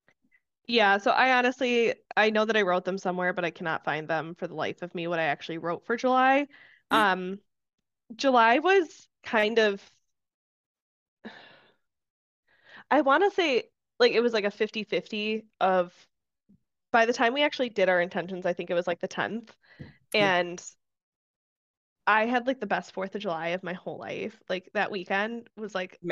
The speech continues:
Speaker 1: the
Speaker 2: Marysville
Speaker 1: best
Speaker 2: real
Speaker 1: thing ever.
Speaker 2: fireworks.
Speaker 1: Yeah, it was great. Like, it was honestly, like, we went to the beach, we went to the parade with my niece. She got to experience that. She, like, loves the beach. She loves water. Um, what else did we do? We did, like, just a bunch of stuff. And it was just, like,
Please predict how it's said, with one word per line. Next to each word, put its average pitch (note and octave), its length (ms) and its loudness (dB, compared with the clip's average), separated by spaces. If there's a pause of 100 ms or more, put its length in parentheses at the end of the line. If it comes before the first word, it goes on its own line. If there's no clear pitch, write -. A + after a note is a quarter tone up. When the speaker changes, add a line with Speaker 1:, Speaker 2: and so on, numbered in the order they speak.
(180)
Speaker 1:
the D#3+ 80 -2
Speaker 2:
Marysville - 0 -
Speaker 1:
best C#3+ 300 -2
Speaker 2:
real C#3+ 120 2
Speaker 1:
thing E3+ 60 -6
ever. D#3+ 40 -8
Speaker 2:
fireworks. A2+ 640 -4 (640)
Speaker 1:
Yeah, F#3+ 340 0
it G#3 80 2
was C#4 180 2
great. E3 400 0
Like, G3+ 140 0
it - 120 0
was B3+ 140 2
honestly, A3 400 0
like, G3+ 160 -2
we A3 80 -4
went G3+ 140 -2
to - 80 -20
the F#3 80 -8
beach, C4+ 540 -4 (300)
we F#3+ 560 0
went G#3 160 0
to G#3+ 40 -12
the F3 80 0
parade G#3 400 -2
with A3 120 -2
my F#3 140 -2
niece. A#3 380 -4
She - 160 -10
got G3 140 0
to F#3 80 -8
experience F#3 560 -8
that. G#3 380 4
She, A#3 160 -2
like, G#3 140 0
loves G3 340 0
the G3+ 100 -4
beach. F#3+ 300 -10
She G#3 160 -6
loves F#3+ 260 -2
water. F#3 480 0 (420)
Um, E3 500 0 (800)
what G#3 120 -8
else F3 180 -4
did F3+ 160 -14
we E3+ 100 -10
do? - 480 -12
We A#3 80 -8
did, C4 220 -6
like, B3 240 4
just - 200 -6
a A#3 40 -2
bunch F#3+ 300 -4
of F3+ 80 -16
stuff. - 320 -2
And G#3 100 0
it A3 80 2
was B3 120 -2
just, C4 160 -2
like, C4 200 0